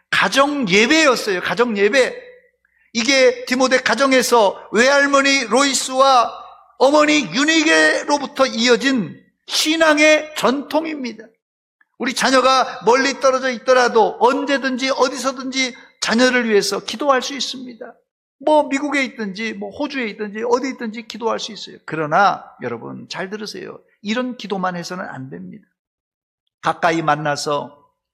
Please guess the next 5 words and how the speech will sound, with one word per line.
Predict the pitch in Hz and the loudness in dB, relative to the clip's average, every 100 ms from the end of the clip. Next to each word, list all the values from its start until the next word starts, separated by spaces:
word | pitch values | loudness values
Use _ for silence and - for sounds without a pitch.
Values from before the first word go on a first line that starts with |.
| _ | _
친밀한 | - 269 233 202 185 175 | -10 -6 -4 -4 -4 -6
교제를 | 175 190 208 | -8 -6 -8
나누고 | 185 151 143 - _ _ _ _ _ | -10 -12 -16 -20 _ _ _ _ _
손을 | - 285 302 285 | -8 -2 2 4
잡고 | 254 247 - 247 226 220 | 2 2 6 8 8 4